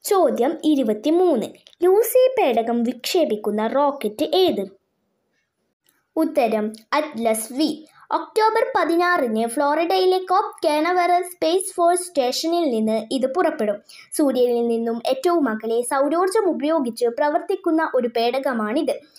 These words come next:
ഈ പദ്ധതിക്ക് ചിലവഴിച്ചത് തൊണ്ണൂറ്റിയെട്ട് പോയിന്റ് ഒന്ന് കോടി ഡോളറാണ്. ട്രോജർ ചിഹ്നഗ്രഹങ്ങളെ നിരീക്ഷിക്കാനുള്ള ആദ്യ ബഹിരാകാശ ദൗത്യമാണ് ഇത്. ട്രോജർ ചിഹ്നഗ്രഹങ്ങളുടെ എണ്ണം ഏഴായിരത്തിലേറെയാണ്.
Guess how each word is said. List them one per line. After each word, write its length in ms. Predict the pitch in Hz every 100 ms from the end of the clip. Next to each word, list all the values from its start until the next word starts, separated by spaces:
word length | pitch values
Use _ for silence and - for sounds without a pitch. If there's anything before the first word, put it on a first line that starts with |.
| - - _ _ _ 330
ഈ 160 | 415
പദ്ധതിക്ക് 480 | 415 339 349 349 370
ചിലവഴിച്ചത് 800 | 359 285 294 330 220 226 226 240 269
തൊണ്ണൂറ്റിയെട്ട് 680 | 311 349 415 415 392 381 370
പോയിന്റ് 380 | 302 254 240 240
ഒന്ന് 340 | 254 285 349
കോടി 380 | 370 269 226 233 226
ഡോളറാണ്. 600 | 247 226 269 339 262 202 _ _ _ _
ട്രോജർ 340 | 311 277 262 262
ചിഹ്നഗ്രഹങ്ങളെ 840 | 262 254 262 262 254 233 214 214
നിരീക്ഷിക്കാനുള്ള 1080 | 302 277 269 339 - 349 294 240 226 220 220
ആദ്യ 340 | 240 262 320 320
ബഹിരാകാശ 680 | 233 226 285 311 320 330 269
ദൗത്യമാണ് 720 | 226 254 269 359 254 226 262 339
ഇത്. 220 | 277 208 - - -
ട്രോജർ 420 | 349 359 370 453 453
ചിഹ്നഗ്രഹങ്ങളുടെ 880 | 349 339 359 349 339 330 330 330 311
എണ്ണം 380 | 233 226 226 240
ഏഴായിരത്തിലേറെയാണ്. 1300 | 277 320 349 339 330 320 254 240 233 269 285 208